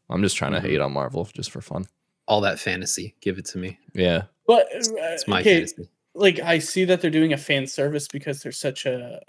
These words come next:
Speaker 3: a huge following for Transformers, but I really think they just did the whole series dirty.
Speaker 1: Transformers?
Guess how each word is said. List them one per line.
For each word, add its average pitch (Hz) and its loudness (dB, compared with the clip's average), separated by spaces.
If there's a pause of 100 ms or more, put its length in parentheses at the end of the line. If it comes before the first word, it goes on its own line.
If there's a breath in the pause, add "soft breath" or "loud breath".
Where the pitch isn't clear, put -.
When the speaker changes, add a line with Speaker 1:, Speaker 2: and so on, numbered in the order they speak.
(120)
Speaker 3:
a - -16
huge - -4
following 139 0 (300)
for 113 -6
Transformers, 113 -10
but 131 2
I 127 0
really 165 -2
think 139 -8
they - -12
just - -18
did - -14
the - -20
whole - -10
series - -14
dirty. 80 -16 (1120)
Speaker 1:
Transformers? 104 2